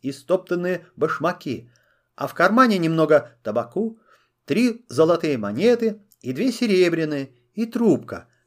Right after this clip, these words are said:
которая для меня была драгоценнее золота и серебра. Море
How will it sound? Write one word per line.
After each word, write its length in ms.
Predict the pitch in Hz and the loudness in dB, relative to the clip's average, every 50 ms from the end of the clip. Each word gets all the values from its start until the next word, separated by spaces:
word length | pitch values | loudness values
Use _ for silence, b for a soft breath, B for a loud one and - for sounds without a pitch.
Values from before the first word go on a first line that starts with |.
| _ | _
которая 360 | - - 123 - 131 120 123 110 | -8 -8 -6 -6 -4 -4 -6 -6
для 180 | 98 95 98 | -6 -8 -10
меня 320 | 98 95 104 139 202 220 208 | -8 -6 0 4 4 6 6
была 260 | 208 202 196 196 190 | 6 6 6 6 6
драгоценнее 1200 | 190 - - 180 233 233 170 185 175 175 - - - - 185 233 247 226 220 208 202 202 202 202 | 4 0 0 0 0 2 2 0 0 -2 -4 -10 -2 2 4 4 4 4 2 2 2 2 2 0
золота 720 | 185 139 - - 127 165 185 170 170 165 165 156 151 127 - _ - | -2 -4 -4 -2 0 0 2 2 0 -2 -2 -6 -6 -6 -10 _ -6
и 260 | - 165 165 165 _ _ | -6 -6 -6 -8 _ _
серебра. 580 | _ - - 123 123 131 110 110 101 101 92 82 - - _ _ _ _ _ _ _ _ _ _ _ _ _ _ _ _ _ _ _ _ _ _ _ | _ -12 -8 -6 -4 -4 -4 -6 -8 -10 -12 -14 -16 -20 _ _ _ _ _ _ _ _ _ _ _ _ _ _ _ _ _ _ _ _ _ _ _
Море 520 | 104 98 110 156 220 247 233 226 226 226 | -12 -4 0 2 2 2 2 0 -2 -4